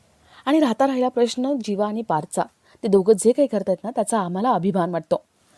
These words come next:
मानिनी म्हणते, "वसुताई, अहो देव न करो,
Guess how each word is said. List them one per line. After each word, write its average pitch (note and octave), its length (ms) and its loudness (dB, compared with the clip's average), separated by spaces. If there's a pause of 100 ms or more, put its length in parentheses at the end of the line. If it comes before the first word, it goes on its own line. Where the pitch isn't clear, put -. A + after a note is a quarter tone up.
(460)
मानिनी F3 300 0
म्हणते, G3+ 300 -6 (340)
"वसुताई, F3+ 400 -4 (460)
अहो G3+ 200 2
देव G#3+ 260 4
न C4 120 -2
करो, E3+ 300 -6